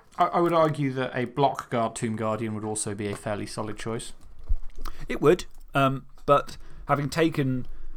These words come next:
Speaker 2: a block guard Tomb Guardian and a block defensive, a guard defensive Tomb Guardian at the same tournament, it was the defensive one that was really w-, earning his pay. Because the block one was fine.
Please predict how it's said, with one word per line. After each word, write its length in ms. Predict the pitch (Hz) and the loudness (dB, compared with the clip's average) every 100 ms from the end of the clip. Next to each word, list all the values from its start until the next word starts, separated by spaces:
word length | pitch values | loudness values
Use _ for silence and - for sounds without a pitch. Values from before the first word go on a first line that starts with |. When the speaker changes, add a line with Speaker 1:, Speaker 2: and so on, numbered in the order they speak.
| - | 0
Speaker 2:
a 160 | 123 | 2
block 240 | 107 131 - | 4 2 2
guard 260 | 127 117 | 2 2
Tomb 180 | - 131 | 2 0
Guardian 440 | 107 113 107 110 - | 4 4 4 2 0
and 220 | 131 117 | 2 2
a 60 | 110 | 2
block 240 | 120 - | 2 0
defensive, 400 | - 135 131 - | 0 0 0 0
a 80 | 147 | 0
guard 240 | 127 127 117 | 4 6 4
defensive 380 | - 127 - | 2 -2 -2
Tomb 140 | - 113 | -4 -2
Guardian 360 | 110 104 104 | 0 0 0
at 80 | 120 | -2
the 80 | - | -2
same 200 | - 120 | 0 2
tournament, 440 | - 123 101 107 - - - | 4 4 4 0 -4 -10 -6
it 120 | - | -2
was 180 | 143 117 | 0 0
the 120 | 123 | 0
defensive 500 | 113 123 139 135 - | 0 4 4 4 0
one 240 | 107 101 92 - - | 0 0 -2 -8 0
that 160 | 127 131 | 4 4
was 160 | 120 | 2
really 480 | 98 123 110 104 95 - - - - | 6 6 8 6 2 -4 -14 -12 -8
w-, 300 | 123 120 127 | 2 4 6
earning 300 | 147 123 113 | 8 8 6
his 140 | 101 98 | 2 0
pay. 340 | 104 95 92 - | 2 2 0 -10
Because 180 | - 147 | -2 -2
the 60 | 147 | 2
block 240 | 185 190 | 0 2
one 120 | 156 | 2
was 120 | 117 - | 0 0
fine. 340 | 117 113 117 | 2 2 2